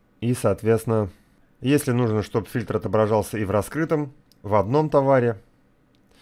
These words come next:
тогда вы выбираете вот здесь в списке товаров и на странице одного товара. Название группы «Показать, скрыть».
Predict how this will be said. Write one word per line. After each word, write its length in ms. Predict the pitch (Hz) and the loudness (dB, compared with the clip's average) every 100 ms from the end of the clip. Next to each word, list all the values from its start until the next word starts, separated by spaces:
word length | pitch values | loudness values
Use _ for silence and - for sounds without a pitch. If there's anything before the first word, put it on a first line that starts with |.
| _ _ _ _ - | _ _ _ _ -12
тогда 300 | 92 104 147 | -4 2 2
вы 100 | 131 | 2
выбираете 440 | 107 104 120 113 | 0 2 2 2
вот 40 | 98 | -2
здесь 160 | 104 | -4
в 80 | - | -6
списке 560 | - 117 110 - 110 92 _ _ _ - | -12 -14 -12 -6 -6 -6 _ _ _ -6
товаров 400 | 95 101 101 98 | -2 0 -2 -4
и 140 | - | -6
на 200 | 101 98 | -2 -2
странице 460 | 95 101 95 95 - | -2 -4 -4 -4 -4
одного 300 | 95 98 95 | -2 -2 0
товара. 360 | 104 92 85 - _ _ _ - _ _ _ _ - | -2 -2 -6 -18 _ _ _ -20 _ _ _ _ -8
Название 440 | 113 117 135 139 | 0 2 4 2
группы 260 | 127 131 98 | 2 0 -2
«Показать, 460 | 110 113 107 98 - | -4 0 2 2 0
скрыть». 440 | 143 156 147 - | 0 0 -2 -8